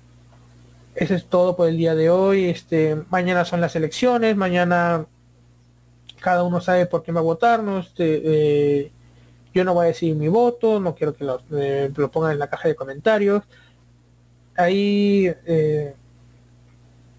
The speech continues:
bueno, mañana se sab-, mañana se sabrá el, el resultado, mañana estén atentos, mañana salgan a votar.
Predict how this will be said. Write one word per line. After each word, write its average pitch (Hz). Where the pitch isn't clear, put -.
bueno, 165
mañana 156
se -
sab-, 156
mañana 147
se 151
sabrá 147
el, 143
el 131
resultado, 190
mañana 143
estén 143
atentos, 180
mañana 147
salgan 143
a 135
votar. 175